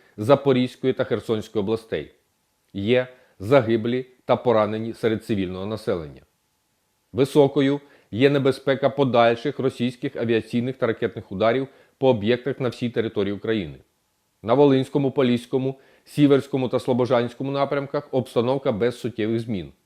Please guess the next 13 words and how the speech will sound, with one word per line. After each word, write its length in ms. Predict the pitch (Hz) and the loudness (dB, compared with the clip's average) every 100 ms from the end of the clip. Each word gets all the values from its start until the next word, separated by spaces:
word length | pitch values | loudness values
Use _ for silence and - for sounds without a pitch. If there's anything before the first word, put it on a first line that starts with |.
| _ _ _ 104 | _ _ _ -6
Наступальних 680 | 120 - 127 143 131 127 | -4 -2 2 2 2 0
угруповань 500 | 120 117 104 117 127 | 0 0 2 2 2
противника 720 | 123 131 143 139 139 147 147 - _ _ | -4 -6 -4 -4 -4 -4 -4 -8 _ _
не 120 | 117 139 | 0 4
виявлено. 540 | 139 95 85 73 65 _ _ _ _ _ | 4 2 -2 -10 -16 _ _ _ _ _
Разом 340 | 104 123 156 175 | -2 2 2 2
з 60 | |
тим, 300 | - 143 135 - _ _ _ | 2 2 0 -8 _ _ _
шістнадцятого 600 | - 131 151 151 - 165 | -4 0 0 0 0 0
січня 520 | - 123 127 139 131 - _ - | 0 -2 -2 -8 -12 -14 _ -4
поблизу 400 | 131 139 139 165 | 2 4 4 4
українського 460 | 147 143 147 147 127 | 2 -2 0 -2 0
кордону 540 | 135 104 110 120 | 0 0 0 -2